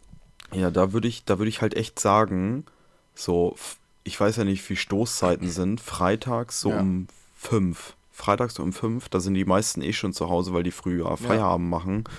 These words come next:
Speaker 2: Ja.
Speaker 1: Und dann tanken sie nochmal, obwohl am Wochenende muss ja nicht so viel Betrieb sein.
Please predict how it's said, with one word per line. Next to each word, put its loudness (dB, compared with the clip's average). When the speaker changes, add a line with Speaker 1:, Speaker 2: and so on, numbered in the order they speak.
Speaker 2:
Ja. -6
Speaker 1:
Und -2
dann 4
tanken 0
sie -4
nochmal, 2
obwohl 0
am 0
Wochenende -2
muss -2
ja 4
nicht 0
so -8
viel -12
Betrieb -6
sein. -4